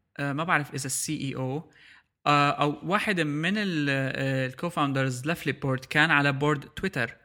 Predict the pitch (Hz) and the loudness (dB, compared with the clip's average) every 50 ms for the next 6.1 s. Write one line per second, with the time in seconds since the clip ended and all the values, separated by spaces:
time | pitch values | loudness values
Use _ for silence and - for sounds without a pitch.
0 | _ _ - - - _ _ _ _ - 131 135 131 135 135 131 131 - - - | _ _ -20 -20 -20 _ _ _ _ 0 4 6 6 8 6 6 4 2 -2 -4
1 | - 202 226 226 196 - - 139 139 135 135 135 135 - - 143 135 131 - 139 | 2 4 4 4 2 0 -2 -4 -2 -2 -2 -2 -4 -8 -6 -4 -4 -2 -2 -2
2 | 135 131 139 - - - 135 131 135 131 127 - 160 151 143 143 - - - 143 | -2 -2 -2 -6 -10 -8 -4 -2 -2 0 0 2 2 2 2 0 -4 -4 -2 0
3 | 131 139 139 143 160 165 165 - 139 131 135 131 - 135 131 139 135 127 127 131 | 2 2 2 2 2 0 0 -2 -4 -4 -4 -4 -4 -2 -2 0 0 0 -2 -4
4 | 131 135 131 - 131 131 - 135 131 131 127 127 - 147 139 - 143 135 135 - | -6 -8 -8 -10 -10 -6 -4 -4 -4 -4 -6 -4 -4 -4 -4 -4 -4 -4 -4 -4
5 | - - - - - 156 143 143 127 127 131 131 135 139 135 135 135 131 131 135 | -4 -6 -6 -6 -6 -6 -6 -6 -4 -4 -4 -4 -4 -4 -2 0 0 0 0 0
6 | 135 135 | -2 -6